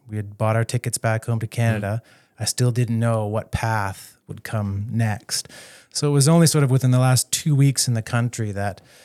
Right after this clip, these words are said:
Speaker 1: the dean of the institute, um, Tracy Rowland, called me into her office and basically offered me a job. Said,
Speaker 2: Mm.
Speaker 1: "Look, we want you to go do, do your doctorate in Rome and then come back and teach." And even to that point, I still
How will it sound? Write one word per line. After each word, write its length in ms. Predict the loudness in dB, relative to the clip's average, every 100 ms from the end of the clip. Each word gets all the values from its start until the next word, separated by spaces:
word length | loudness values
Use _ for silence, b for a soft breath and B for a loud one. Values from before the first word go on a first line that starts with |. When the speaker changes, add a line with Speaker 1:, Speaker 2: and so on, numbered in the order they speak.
| B B _
Speaker 1:
the 60 | 0
dean 380 | 4 6 6 6
of 100 | 4
the 160 | 2
institute, 680 | 2 -2 -2 -2 -2 -4 -10 B B
um, 380 | -6 -4 -2 -4
Tracy 380 | -2 -2 0 -2
Rowland, 460 | -2 0 -2 -4 -4
called 200 | -4 -4
me 80 |
into 140 | -8 -8
her 120 | -6
office 460 | -6 -6 -6 -6 -6
and 240 | -8 -12 _ _
basically 340 | -8 -8 -6 -6
offered 320 | -6 -8 -18
me 60 |
a 40 | -14
job. 380 | -8 -6 -8 -6
Said, 200 | -6 -6
Speaker 2:
Mm. 40 |
Speaker 1:
"Look, 120 | -10
we 60 | -12
want 200 | -10 -10
you 60 | -10
to 300 | -8 -8 -10 -14 _ _ _ -12
go 320 | -10 -8 -10 -16
do, 180 | -14 -14 -14 _ _
do 80 |
your 100 | -16
doctorate 600 | -8 -6 -6 -8 -12 -14 -20 _ _ -20
in 140 | -12
Rome 380 | -8 -4 -4 -8 B B -16
and 100 | -10
then 120 | -8
come 180 | -4 -4
back 220 | -4 -6
and 100 | -10
teach." 460 | -8 -8 -10 -12 -14 _ _ B B B B B 0
And 100 | 4
even 180 | 6 6
to 80 | 4
that 240 | 4 2
point, 220 | 0 2
I 160 | 2 0
still 680 | -2 0 0 2 4 4